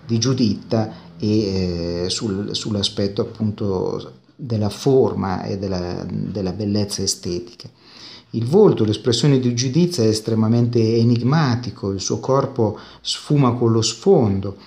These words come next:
porta al collo questo collier dal gusto tipicamente Art Nouveau, mentre il fondo d'oro, deco-, decorato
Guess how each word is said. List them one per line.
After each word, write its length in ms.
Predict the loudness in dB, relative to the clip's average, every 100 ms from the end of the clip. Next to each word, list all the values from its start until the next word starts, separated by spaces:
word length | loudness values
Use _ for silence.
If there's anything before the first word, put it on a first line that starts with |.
| -20 _ _
porta 600 | -2 -2 0 0 0 2
al 240 | 0 -2
collo 400 | 0 4 4 4
questo 580 | 2 -2 0 2 2 0
collier 680 | 2 2 4 4 4 4 2
dal 240 | 0 -2 0
gusto 640 | 0 0 -2 -2 0 -2
tipicamente 640 | -8 -6 -2 2 4 2
Art 220 | 0 0 2
Nouveau, 520 | 4 4 2 -2 -6 -16 -20 -12
mentre 260 | 0 2 4
il 80 | 2
fondo 360 | 2 4 6
d'oro, 520 | 6 6 6 4 2 2
deco-, 520 | 0 -2 -4 -4 -4
decorato 640 | -6 -4 -2 0 0 -2